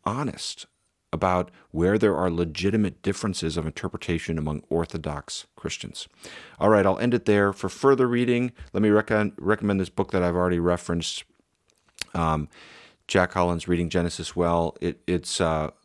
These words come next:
it's a little on the academic side, but, but it's so helpful for just giving you categories for how to re-,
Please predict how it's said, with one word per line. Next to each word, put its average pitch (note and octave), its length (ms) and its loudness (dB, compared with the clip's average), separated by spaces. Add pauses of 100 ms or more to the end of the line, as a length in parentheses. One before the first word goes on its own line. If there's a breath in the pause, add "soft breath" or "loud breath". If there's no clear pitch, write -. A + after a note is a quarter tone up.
(380 loud breath)
it's - 140 -4
a G2+ 40 2
little G2+ 420 2
on F2 140 2
the E2+ 100 2
academic F2+ 520 -2
side, E2+ 360 -2
but, D#2 240 -4 (140)
but D#2+ 340 -2
it's E2 160 -2
so - 200 0
helpful F2+ 380 -4
for - 160 -6
just - 260 -10
giving G#2 300 2
you E2+ 100 -2
categories D#2+ 680 -4
for F2 140 -4
how G2+ 120 -6
to F#2 60 -2
re-, E2 140 -6